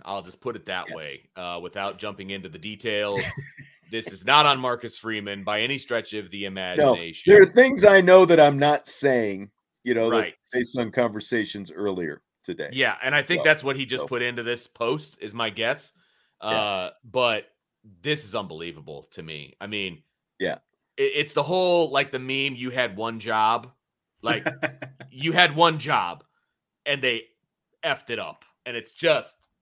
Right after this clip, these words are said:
Speaker 1: mind-blowing to me that this is the case.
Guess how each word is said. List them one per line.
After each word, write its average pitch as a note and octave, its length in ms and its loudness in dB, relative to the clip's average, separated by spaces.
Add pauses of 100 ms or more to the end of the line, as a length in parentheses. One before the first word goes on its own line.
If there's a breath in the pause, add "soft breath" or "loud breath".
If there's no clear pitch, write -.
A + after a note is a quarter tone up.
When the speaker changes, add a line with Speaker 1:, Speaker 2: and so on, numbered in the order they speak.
Speaker 1:
mind-blowing C#3 1400 -2
to G#2 100 -20
me G2 540 -12 (440)
that G#2+ 180 -10
this A#2 200 -10
is G2+ 280 -12
the - 120 -20
case. - 600 -12